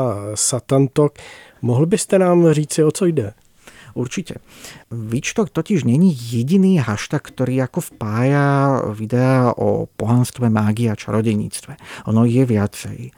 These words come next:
Speaker 2: Napríklad Just Witchy Things, Green Witches a, a práve Baby Witches a ešte Satan Talk tam bolo, že?
Speaker 1: Mhm.
Speaker 2: Satan Talk ako, e, takto začnem o, o Baby Witches. Už vlastne seriály ako Sabrina, mladá čarodejnica, Buffy, premožiteľka upírov,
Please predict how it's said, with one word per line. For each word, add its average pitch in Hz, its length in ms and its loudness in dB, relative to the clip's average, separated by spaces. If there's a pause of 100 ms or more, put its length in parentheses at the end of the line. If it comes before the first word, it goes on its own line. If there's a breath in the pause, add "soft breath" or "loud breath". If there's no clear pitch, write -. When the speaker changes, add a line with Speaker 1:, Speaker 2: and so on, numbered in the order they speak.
(240 loud breath)
Speaker 2:
Napríklad - 400 -6
Just - 360 -6
Witchy 110 280 -4 (400)
Things, 107 440 0 (280 soft breath)
Green 113 360 4
Witches 101 720 -4 (480 loud breath)
a, - 80 -4
a - 160 -8
práve 110 480 2
Baby 113 400 2
Witches 110 480 -2 (480 loud breath)
a 104 160 -6
ešte - 240 -14
Satan 110 260 -6
Talk - 220 -14
tam 107 100 -8
bolo, 104 220 -10
že? 110 240 -8 (240 loud breath)
Speaker 1:
Mhm. 117 240 -6
Speaker 2:
Satan 196 340 0
Talk 185 220 0
ako, 147 240 -2
e, 143 160 4 (640)
takto - 240 -8
začnem 139 340 0
o, 120 240 -2
o - 80 -4
Baby 107 300 0
Witches. - 400 -8 (580 loud breath)
Už 135 240 -8
vlastne 175 320 -2
seriály 151 560 -4
ako 135 240 -2
Sabrina, 127 480 -2
mladá 117 240 2
čarodejnica, 123 880 -2
Buffy, 110 320 -6
premožiteľka 113 640 -4
upírov, 135 720 2